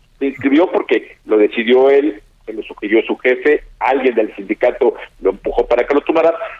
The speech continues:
Y hoy lo que anunció, eh, fobiste es que ya los créditos pueden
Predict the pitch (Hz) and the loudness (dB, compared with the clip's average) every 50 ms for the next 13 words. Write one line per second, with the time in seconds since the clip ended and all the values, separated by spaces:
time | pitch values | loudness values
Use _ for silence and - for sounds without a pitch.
0 | _ _ - 151 185 240 262 277 254 - - - 180 165 147 - 156 139 135 135 | _ _ -10 -2 0 2 2 2 0 -6 -8 -6 -2 0 0 0 0 -2 -2 -2
1 | 131 - 175 185 180 165 143 147 135 - 127 131 131 131 - - - 180 160 - | -2 0 0 0 0 -2 -4 -6 -4 0 2 2 2 2 0 0 -2 -2 -4 -4
2 | - 160 156 - - - _ _ 165 165 151 - - 151 139 151 160 180 - - | -4 -4 -4 -4 -14 -20 _ _ 0 0 0 0 -2 0 2 2 2 2 0 -4
3 | - 135 123 120 - - - - 160 170 165 165 170 185 180 - - - - - | -4 -2 -2 -2 -2 -2 -6 -2 0 0 0 2 0 0 -2 -2 -4 -12 -4 -2
4 | 147 160 160 160 156 | 0 0 0 0 -4